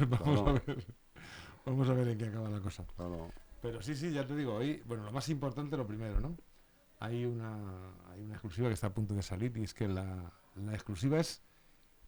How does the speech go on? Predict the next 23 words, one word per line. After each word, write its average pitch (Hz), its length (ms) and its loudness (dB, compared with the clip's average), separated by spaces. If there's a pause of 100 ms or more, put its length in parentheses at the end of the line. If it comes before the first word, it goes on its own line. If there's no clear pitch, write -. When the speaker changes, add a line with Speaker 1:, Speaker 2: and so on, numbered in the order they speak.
(180)
Speaker 1:
nos 107 200 0
lleva 131 200 6
a - 20 6
otra 117 240 2
exclusiva 92 420 4
y 104 80 -2
es 101 100 -4
que 117 160 2
la 107 180 -2
Federación 104 680 0
de 117 420 0
Asociaciones 104 420 -2
de 101 100 0
Ve-, 90 240 -4
de 92 120 -10
Vecinos, 98 360 -4
no, 101 140 -2
perdón, 98 360 -2
la 87 80 -2
Federación 92 540 -2
de 123 80 2
Asociaciones 104 440 -2
Vecinales, 95 840 -6